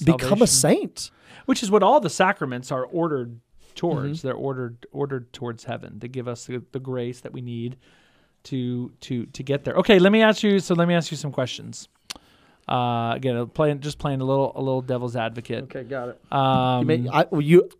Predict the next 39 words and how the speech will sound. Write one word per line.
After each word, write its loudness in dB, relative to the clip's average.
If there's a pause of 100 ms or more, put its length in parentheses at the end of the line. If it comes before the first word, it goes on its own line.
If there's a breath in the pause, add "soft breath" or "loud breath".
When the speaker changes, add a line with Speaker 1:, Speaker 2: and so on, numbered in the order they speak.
(160)
Speaker 1:
I've 8
not 4
heard 4
these 4
questions, 2
Speaker 2:
what, 10
Speaker 1:
so 6
maybe 0
Speaker 2:
so, 8
Speaker 1:
take 8
you -10
thirty 2
Speaker 2:
so, 8
Speaker 1:
seconds 6
to -4
Speaker 2:
uh, 4
Speaker 1:
think -6
of -8
an -2
Speaker 2:
a, -4
Speaker 1:
answer. -6 (120)
Speaker 2:
a, -2
a -6
Catholic 2 (840)
wants 4
to 0
marry 2
a -4
non-Catholic. 0 (1700)
Do 0
they 6
have 6
to -4
get 0
married 0 (240)
in -4
a -2
Catholic -4
church? -10